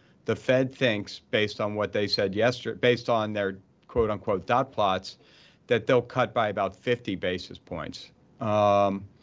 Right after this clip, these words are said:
so, but the market is implying a seventy percent chance that they raise by twenty-five. So in the short run, I think the market and the Fed are on the same page,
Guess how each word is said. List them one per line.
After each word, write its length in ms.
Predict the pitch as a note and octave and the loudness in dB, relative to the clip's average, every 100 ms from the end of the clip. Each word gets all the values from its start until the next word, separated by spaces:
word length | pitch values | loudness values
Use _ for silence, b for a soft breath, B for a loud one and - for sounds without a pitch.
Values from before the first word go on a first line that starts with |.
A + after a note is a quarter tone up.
| B B B B B B B | B B B B B B B
so, 460 | - C3+ C3 B2 - - | 4 6 6 0 -8 -4
but 200 | D3+ C3+ | -2 0
the 60 | D3 | 2
market 460 | D3+ D3 D#3 C#3 - | 4 2 -2 -6 -4
is 240 | D3+ C#3+ | -4 -2
implying 580 | D3 C3+ C3+ C3+ C3+ A#2+ | -4 -4 -2 0 0 -2
a 60 | G#2+ | -6
seventy 640 | - B2 A#2+ A#2+ A2+ G#2+ | -4 -4 -2 -4 -4 -4
percent 500 | - A#2 - A2 F#2+ | -6 -6 -2 -2 -2
chance 420 | D3 D#3 C3+ - | -2 0 0 0
that 180 | A2+ F2+ | -2 0
they 220 | A2+ A2 | 0 0
raise 360 | G2 A#2 G#2+ F2+ | 0 2 2 0
by 160 | G#2+ | -2
twenty-five. 760 | F#2+ A#2 G#2 F#2 G#2+ F#2 B1+ - b b b | -2 -4 -4 -2 2 2 0 -8 b b b
So 140 | C#3+ | 2
in 60 | C#3+ | 4
the 80 | |
short 320 | C3+ F#3+ G3 C#3 | 2 2 2 4
run, 200 | B2 A#2 | 4 2
I 80 | |
think 240 | G#2+ C3 A#2 | 0 -4 -4
the 80 | A2 | 0
market 440 | A#2 A#2+ A#2+ A#2 | 4 4 2 -4
and 140 | A2 | -6
the 40 | F#2+ | -8
Fed 340 | - A2+ A2+ | -4 -2 0
are 120 | G2+ | 0
on 120 | G#2 G2+ | -2 -4
the 80 | |
same 320 | G2 A2+ G#2 F#2+ | -2 -2 -2 -2
page, 460 | G#2 A2+ C#3 - | 2 2 0 -6